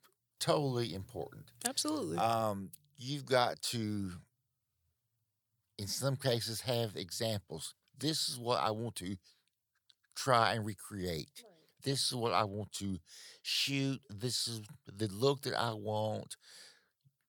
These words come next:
Speaker 1: You said the sepia or the black and white.
Speaker 2: Yeah.
Speaker 1: Black and white looks better when you're trying to recreate something from, I'll say, the forties, the fifties.
Speaker 2: Absolutely.
Speaker 1: Color just does not do it. You, it's, it's got to be sepia and black and white,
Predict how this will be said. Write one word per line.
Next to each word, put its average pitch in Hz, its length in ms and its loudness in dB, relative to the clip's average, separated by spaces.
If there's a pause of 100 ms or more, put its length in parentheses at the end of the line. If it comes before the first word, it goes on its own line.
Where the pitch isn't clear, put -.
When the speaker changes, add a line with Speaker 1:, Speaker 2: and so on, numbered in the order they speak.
Speaker 1:
You 135 80 -2
said - 180 0
the 107 80 -2
sepia 113 760 2 (140)
or 101 80 -4
the 92 100 -4
black 110 320 -2
and 110 140 -4
white. 95 680 0
Speaker 2:
Yeah. - 60 -20 (640)
Speaker 1:
Black 185 240 4
and 175 120 0
white 131 300 6
looks 113 200 2
better 101 800 4
when 110 220 -2
you're 98 100 -2
trying 107 420 0
to 117 200 -4
recreate 104 600 -2
something 98 360 -6
from, 98 340 -2
I'll 95 100 -2
say, 104 220 -2
the 85 120 -8
forties, 90 640 -6
the - 60 -14 (120)
fifties. 381 100 4
Speaker 2:
Absolutely. 269 800 2 (180)
Speaker 1:
Color 165 320 4
just 101 360 -4
does 92 240 -2
not 82 340 -4
do 76 220 -6
it. 76 120 -12
You, 90 100 -12 (520)
it's, 139 160 -6
it's 117 140 -6
got 147 260 4
to 120 80 -6
be 110 140 -4
sepia 107 580 -2
and 78 140 -8
black 73 240 -8
and 65 80 -14
white, 50 220 -12